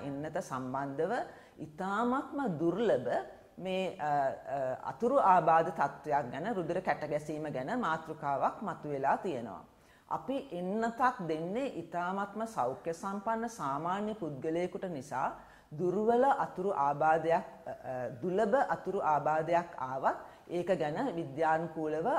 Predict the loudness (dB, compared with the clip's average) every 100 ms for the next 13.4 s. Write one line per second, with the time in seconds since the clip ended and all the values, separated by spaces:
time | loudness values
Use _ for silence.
0 | 0 -4 -4 -4 2 4 4 0 -4 -4
1 | -6 -6 -6 -6 -4 -6 -4 -6 -2 0
2 | 0 -2 -6 -10 -14 -20 -20 -20 -12 -2
3 | 0 0 0 0 0 0 0 0 0 -2
4 | 0 2 2 2 0 2 -2 0 4 4
5 | 4 0 -2 -2 -4 -4 -6 -6 -2 0
6 | 0 -2 -2 -2 0 2 4 4 2 -4
7 | -18 -10 -2 0 0 -2 -6 -8 -4 4
8 | 8 8 8 6 6 2 2 -6 -6 -4
9 | -4 -2 0 2 2 2 -6 -16 0 6
10 | 6 8 12 12 10 2 -4 -4 -6 -8
11 | -4 2 2 2 0 -2 4 6 8 8
12 | 6 4 0 -2 -4 -4 -2 -2 -2 -4
13 | -2 0 4 6